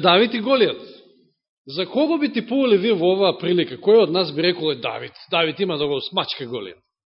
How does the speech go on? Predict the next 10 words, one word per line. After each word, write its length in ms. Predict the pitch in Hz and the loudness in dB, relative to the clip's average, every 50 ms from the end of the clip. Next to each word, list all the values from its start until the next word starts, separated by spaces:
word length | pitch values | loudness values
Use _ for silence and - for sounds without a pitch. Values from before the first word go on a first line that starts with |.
| _ _ _ _ _ _ _ _ _ _ | _ _ _ _ _ _ _ _ _ _
Нема 180 | 151 156 147 131 | -12 -8 -6 -4
шанси 320 | - 170 156 139 - 135 | -4 -4 -4 -6 -8 -12
Голијат 340 | 120 123 127 120 107 98 - | -14 -12 -10 -10 -10 -12 -14
со 100 | - 98 | -18 -20
Давид. 240 | 90 92 90 _ _ _ _ _ _ _ _ _ _ _ _ _ _ _ _ _ _ _ | -20 -20 -20 _ _ _ _ _ _ _ _ _ _ _ _ _ _ _ _ _ _ _
Дете 480 | - 92 101 104 170 226 226 233 247 254 | -20 -12 -2 2 2 2 4 4 2 2
е 40 | 254 | 2
се 180 | 247 247 262 | 0 0 -2
уште 280 | 269 269 240 - - 269 | -2 -2 -4 -6 -6 -6
и 300 | 254 247 240 220 202 | -4 -4 -4 -6 -6